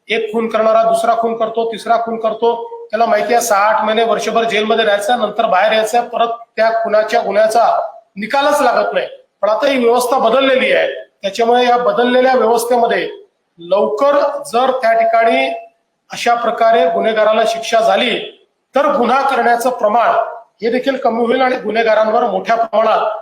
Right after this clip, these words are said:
आपण, अ, एक प्रकारे टाच आणू शकू किंवा एक मानसिक दबाव, एक डिटरंट आपण उभा करू शकू. त्या दृष्टीने आपण सगळ्यांनी ही जी नवीन पद्धत आहे, ही पद्धत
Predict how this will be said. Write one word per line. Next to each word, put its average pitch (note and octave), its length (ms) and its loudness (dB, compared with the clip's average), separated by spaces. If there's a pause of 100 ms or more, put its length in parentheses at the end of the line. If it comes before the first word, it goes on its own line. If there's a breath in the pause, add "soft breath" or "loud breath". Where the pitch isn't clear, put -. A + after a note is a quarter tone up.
(220)
आपण, A3 260 0 (600)
अ, F3+ 140 0 (120)
एक G#3+ 160 -6
प्रकारे G#3+ 320 0
टाच G#3 340 0
आणू G#3 160 0
शकू G#3 280 -4
किंवा A#3+ 540 0 (260)
एक G#3 180 -8
मानसिक G#3+ 460 -2
दबाव, A3+ 440 2
एक - 160 -4
डिटरंट B3 420 0
आपण A#3 180 2
उभा G#3+ 180 0
करू G#3+ 200 -2
शकू. A#3 340 -6 (420)
त्या G#3 100 2
दृष्टीने A#3+ 840 -2 (220)
आपण A3+ 260 -2
सगळ्यांनी A3+ 840 -2 (140)
ही G3+ 60 -10
जी A3+ 160 -4
नवीन G#3 320 0
पद्धत G#3+ 340 -2
आहे, A3 120 0
ही A3 160 -6
पद्धत G3 300 2